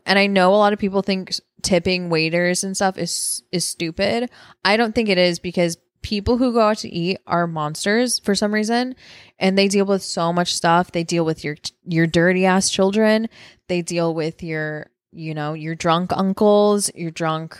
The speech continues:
like, husbands, your bachelorette parties. Servers and bartenders deserve every tip they get, in my opinion,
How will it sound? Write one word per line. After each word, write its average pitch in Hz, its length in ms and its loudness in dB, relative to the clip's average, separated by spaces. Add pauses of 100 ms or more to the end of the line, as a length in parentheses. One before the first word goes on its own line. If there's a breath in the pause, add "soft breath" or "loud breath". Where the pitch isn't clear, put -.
like, 156 400 -10
husbands, 185 1000 0
your 156 640 -14
bachelorette 170 580 2
parties. 185 680 0 (460 loud breath)
Servers 240 880 0 (100)
and 208 140 0
bartenders 170 960 0 (440)
deserve 180 520 2
every 185 600 -2 (220)
tip 208 240 0
they 185 160 2
get, 156 280 2
in 165 100 -10
my 160 140 -4
opinion, 160 580 -8